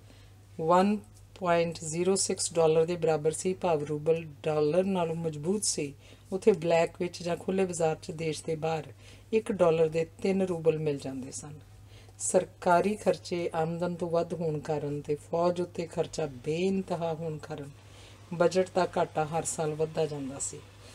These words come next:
ਇਸ ਘਾਟੇ ਨਾਲ ਸਿੱਕੇ ਦਾ ਫੈਲਾਓ ਵੱਧਦਾ ਜਾਂਦਾ ਸੀ ਤੇ ਰੂਬਲ ਦੀ ਅਸਲੀ ਕੀਮਤ ਡਿੱਗਦੀ ਜਾਂਦੀ ਸੀ। ਇੱਕ ਗੱਲ ਜਿਹਨੇ ਮੇਰੇ ਮਨ 'ਤੇ ਬਹੁਤ ਅਸਰ ਕੀਤਾ, ਉਹ ਇਹ ਸੀ ਕਿ ਇੰਨੀ ਫੌਜੀ ਤਾਕਤ ਦੇ ਹੋਣ 'ਤੇ ਵੀ ਲੋਕਾਂ ਨੂੰ ਲੜਾਈ ਤੋਂ ਨਫ਼ਰਤ ਸਿਖਾਈ ਜਾ ਰਹੀ ਸੀ।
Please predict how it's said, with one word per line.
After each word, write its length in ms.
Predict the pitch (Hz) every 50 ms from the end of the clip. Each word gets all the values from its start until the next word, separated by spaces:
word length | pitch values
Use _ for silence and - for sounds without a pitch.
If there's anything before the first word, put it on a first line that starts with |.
| - - - - 220
ਇਸ 140 | 196 - - -
ਘਾਟੇ 260 | 196 185 - 190 180
ਨਾਲ 200 | 175 180 175 180
ਸਿੱਕੇ 480 | 175 - - - 233 - - - 214 196
ਦਾ 120 | 196 190
ਫੈਲਾਓ 360 | 175 185 180 165 156 151 156
ਵੱਧਦਾ 340 | 156 160 160 160 160 175 170
ਜਾਂਦਾ 340 | 160 160 151 147 147 147 143
ਸੀ 180 | - - 170 160
ਤੇ 140 | 170 165
ਰੂਬਲ 320 | 156 165 165 160 165 160 160
ਦੀ 160 | 170 170 160
ਅਸਲੀ 280 | 156 - - 170 160 156
ਕੀਮਤ 400 | - 165 156 151 151 147 - 156
ਡਿੱਗਦੀ 360 | 151 156 156 147 151 156 147
ਜਾਂਦੀ 320 | 143 135 127 117 - 117
ਸੀ। 180 | - - - 123 123 - - - - - - - - - - - - - - - - - - - - - - - - - - - - - - - -
ਇੱਕ 200 | - 233 233 233
ਗੱਲ 220 | 214 202 220 214 208
ਜਿਹਨੇ 280 | 185 196 196 196 196
ਮੇਰੇ 240 | 196 185 170 165 170
ਮਨ 200 | 160 160 151 151
'ਤੇ 140 | 151 - 165
ਬਹੁਤ 300 | 160 165 165 170 - 160
ਅਸਰ 200 | 147 - 160 135
ਕੀਤਾ, 320 | - - 151 147 - 160
ਉਹ 120 | 156 156 165
ਇਹ 100 | 175 165
ਸੀ 220 | - - - 151
ਕਿ 160 | 147 - 185 - -
ਇੰਨੀ 280 | 202 196 196 208 226 233
ਫੌਜੀ 360 | 233 - 190 175 160 175 185
ਤਾਕਤ 360 | - - 165 156 - - 175
ਦੇ 180 | 160 160 170 151 156
ਹੋਣ 160 | 156 151 151
'ਤੇ 640 | 151 - - - - - - - - - 175 175 170
ਵੀ 340 | 175 160 180 185 170 135 127 135 - - - - - - - - -
ਲੋਕਾਂ 320 | 185 180 185 - - 202
ਨੂੰ 180 | 196 202 202 185
ਲੜਾਈ 320 | 175 160 156 165 165 185
ਤੋਂ 200 | 185 - - 170
ਨਫ਼ਰਤ 400 | 165 160 156 - - 165 160 -
ਸਿਖਾਈ 460 | - - - - - - - 151 143 143
ਜਾ 180 | - 143 135
ਰਹੀ 160 | 127 - 117
ਸੀ। 200 | 110 - - -